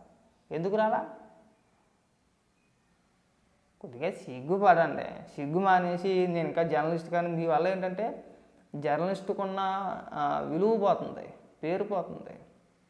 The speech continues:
ఫ్యూచర్లో ఎవరైనా జర్నలిస్ట్ అని చెప్పుకుంటే కాంగ్రెస్ ముఖం మీద ఉమ్మేస్తారేమో. అంటే ఆధారాలు లేని ఆరోపణలు. సరే, ఈయన దగ్గర ఆధారాలు ఉన్నాయి,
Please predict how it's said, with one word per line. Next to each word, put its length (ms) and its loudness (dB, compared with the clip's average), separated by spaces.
ఫ్యూచర్లో 440 2
ఎవరైనా 300 6
జర్నలిస్ట్ 380 2
అని 120 0
చెప్పుకుంటే 320 -2
కాంగ్రెస్ 400 2
ముఖం 280 0
మీద 120 -4
ఉమ్మేస్తారేమో. 720 -4
అంటే 140 2
ఆధారాలు 840 8
లేని 200 0
ఆరోపణలు. 640 0
సరే, 180 2
ఈయన 120 0
దగ్గర 220 2
ఆధారాలు 440 6
ఉన్నాయి, 520 -4